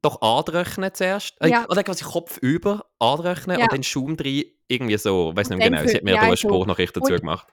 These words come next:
Speaker 2: s-, das Ding ist, also, sie, ja, sie muss das, vielleicht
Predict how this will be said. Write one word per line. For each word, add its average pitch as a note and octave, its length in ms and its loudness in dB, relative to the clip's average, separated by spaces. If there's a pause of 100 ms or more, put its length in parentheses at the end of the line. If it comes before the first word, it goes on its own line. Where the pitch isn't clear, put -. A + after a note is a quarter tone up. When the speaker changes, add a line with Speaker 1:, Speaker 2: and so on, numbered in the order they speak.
Speaker 2:
s-, - 280 -12
das B3+ 280 -2
Ding C#4 240 -2
ist, D4 260 -6
also, A3 340 0
sie, A#3 260 -14
ja, G#3 320 2
sie A#3 140 -6
muss A3+ 260 -8
das, - 260 -14 (340)
vielleicht B3+ 640 -2